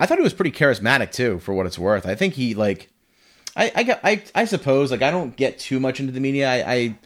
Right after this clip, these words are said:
sort of consume what I consume, and that's how, that's how I pick my candidates. But, um, you know, people s-, people see, like, you know, giving away money as, like, this wacko idea,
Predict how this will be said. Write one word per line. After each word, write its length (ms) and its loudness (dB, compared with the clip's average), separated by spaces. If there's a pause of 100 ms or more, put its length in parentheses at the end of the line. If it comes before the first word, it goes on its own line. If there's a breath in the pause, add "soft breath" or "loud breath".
(360 soft breath)
sort 180 2
of 80 -8
consume 400 -2
what 100 0
I 120 2
consume, 500 -2
and 100 -2
that's 280 -4
how, 240 -2
that's 240 -4
how 160 0
I 80 0
pick 200 -8
my 120 -4
candidates. 460 -2
But, 280 -6 (460 soft breath)
um, 560 -4 (600)
you 120 0
know, 200 0 (360)
people 240 2
s-, 160 0
people 320 -2
see, 260 2
like, 300 2
you 80 0
know, 100 0
giving 240 -2
away 140 0
money 280 -2
as, 200 -4
like, 180 -4
this 380 -4 (480 soft breath)
wacko 400 0
idea, 560 -2